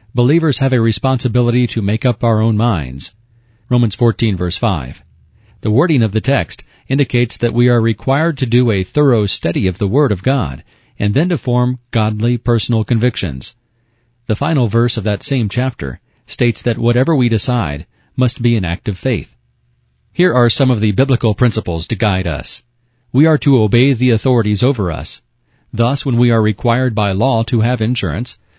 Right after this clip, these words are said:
such as auto liability, we must comply. We are to take care of our families. Thus, we should plan ahead for the future benefit of our families. This could also include preparing for the undesired and unforeseeable early demise of a parent.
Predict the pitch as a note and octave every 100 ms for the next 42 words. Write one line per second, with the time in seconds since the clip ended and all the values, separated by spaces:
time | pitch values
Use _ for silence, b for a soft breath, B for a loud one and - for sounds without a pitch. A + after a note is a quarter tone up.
0 | _ - A#2+ - A2+ A2 - - B2 B2+
1 | A2+ A#2 A2+ G#2 C#3+ F#2+ G2 B2 _ _
2 | - B2 G#2 G2+ - B2+ A2+ D#3 A2+ D2
3 | - _ _ _ - F3+ F3+ C3 B2+ C#3
4 | - B2 A#2 A#2 A2+ A#2+ F2+ C#2 C2 -
5 | - _ - G#2 G#2 C3+ A#2+ G#2+ A2+ B2
6 | C#3+ G#2 F#2+ C#3 C3 - A2 - B2 F3
7 | D3+ G#2 A2+ C#3 F#2 F#2 D2+ C#2 D2 -
8 | _ _ _ _ - C3 - A#2+ A#2 B2+
9 | C3+ A2+ G#2+ A#2+ C3 B2 A2+ B2 D3+ G2+
10 | G2 A#2+ A2 A2 A2+ B2 A#2+ C#3 G#2+ F#2+
11 | G2 A#2+ D3 - A#2+ A#2 B2 A#2 G#2+ D#3
12 | D3+ G#2+ G2 A2 - D3 C#3 B2+ A2+ A#2
13 | B2 G#2+ A2+ A#2 B2 D3+ F2+ D2+